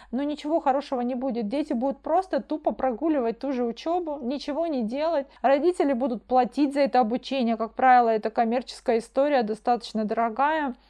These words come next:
А будут думать, что там все замечательно, а ребенок вообще просто будет слоняться. Так пусть лучше идет работает. Если он не хочет учи-, учиться, пусть идет работает.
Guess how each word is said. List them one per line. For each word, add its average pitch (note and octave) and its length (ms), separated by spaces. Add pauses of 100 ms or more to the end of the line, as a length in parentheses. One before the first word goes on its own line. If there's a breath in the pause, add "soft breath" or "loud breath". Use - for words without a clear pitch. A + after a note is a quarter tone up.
(120 soft breath)
А A3+ 100
будут A#3 320
думать, B3 280
что - 160
там B3+ 200
все A#3+ 120
замечательно, D4 720
а C#4 40
ребенок D#4+ 460
вообще B3+ 340
просто D4 300
будет B3 200
слоняться. A3+ 480
Так G3+ 120
пусть D4+ 240
лучше F4+ 260
идет E4 220
работает. C4 680 (400 soft breath)
Если B3 220
он D#4 140
не D#4+ 80
хочет D#4+ 340
учи-, F#4+ 340
учиться, F4 460
пусть E4+ 240
идет D4 240
работает. A#3+ 640